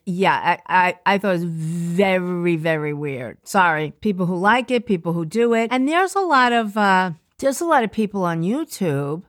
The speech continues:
that I follow, and they'll say, "Check out my A S M R channel." And I, I never really, I never really paid attention to that before because I didn't know what it was and didn't have any interest in it. And now I'm like, "No, I'm not <laughs> gonna be checking that out." Like, I have respect for you,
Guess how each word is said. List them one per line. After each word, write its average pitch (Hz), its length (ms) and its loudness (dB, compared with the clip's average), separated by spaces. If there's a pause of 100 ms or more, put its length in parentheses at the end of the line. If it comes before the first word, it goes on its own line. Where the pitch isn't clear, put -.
(140)
that 226 160 0
I 196 200 2
follow, 196 880 2
and 208 220 0
they'll 214 220 0
say, 202 340 0
"Check 208 280 -2
out 208 160 4
my 202 180 2
A 190 300 0
S 196 180 -2
M 196 140 0
R 277 200 0
channel." 156 560 0
And 208 180 2
I, 285 240 0
I 254 100 0
never 339 320 -2
really, 233 580 0 (100)
I 214 60 4
never 285 280 0
really 220 300 2
paid 196 240 2
attention 302 480 -4
to - 140 -10
that 170 180 2
before 180 340 -2
because 202 340 0
I 208 200 4
didn't 202 280 0
know 185 120 4
what 180 160 0
it 160 60 -2
was 208 240 2
and 196 180 0
didn't 190 180 0
have 180 220 -2
any 175 240 0
interest 247 400 -6
in 156 160 -2
it. 151 160 -4
And 190 120 0
now 196 200 4
I'm 226 100 2
like, 156 180 0
"No, 175 420 2
I'm 160 120 0
not 196 160 2
<laughs> - 200 -2
gonna 294 60 -4
be 277 120 2
checking 220 520 -6
that 190 160 2
out." 185 160 2
Like, 196 180 0
I 208 100 4
have 262 160 -2
respect 226 560 -2
for - 160 -6
you, 156 500 -2